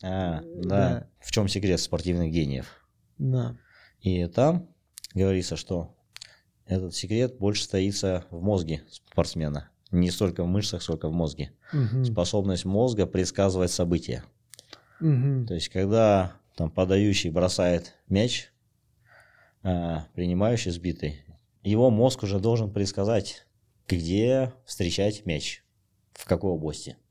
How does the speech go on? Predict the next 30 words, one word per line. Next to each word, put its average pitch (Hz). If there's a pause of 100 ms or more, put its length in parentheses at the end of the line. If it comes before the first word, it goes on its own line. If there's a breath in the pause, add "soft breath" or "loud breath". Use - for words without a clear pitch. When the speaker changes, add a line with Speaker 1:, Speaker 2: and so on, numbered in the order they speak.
(100)
Speaker 1:
То 95
есть 85
он 104
уже 92
биту 98
должен 85
заносить 87
заранее. 78 (580 loud breath)
По 101 (720 loud breath)
ф-, - (720)
тому, 110
как 101
закручивает 101
мяч, 117
как 95
он 87
подаёт, 95
он 92
уже 92
примерно 101
должен 95
предсказать, 98
где 92
его 85
встречать. 80
Если 117
он 107
будет 110
наблюдать, 101
ждать, 92